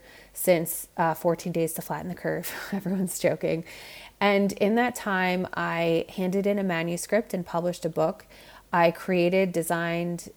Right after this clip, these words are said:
you know, outsourcing too, um, but creating a planner, a prototype planner that's out there. I designed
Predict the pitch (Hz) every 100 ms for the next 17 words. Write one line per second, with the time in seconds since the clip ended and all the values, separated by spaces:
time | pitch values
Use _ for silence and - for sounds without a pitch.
0 | - - 226 196 160 - 165 180 180 175
1 | 185 180 175 160 165 - 165 160 165 160
2 | 170 160 - - - - 180 - - -
3 | 202 202 202 123 165 - 160 175 185 196
4 | - - - - - - 190 196 196 202
5 | - 196 190 185 180 180 - 180 190 180
6 | 180 190 - - - 185 180 190 170 170
7 | 170 185 226 247 -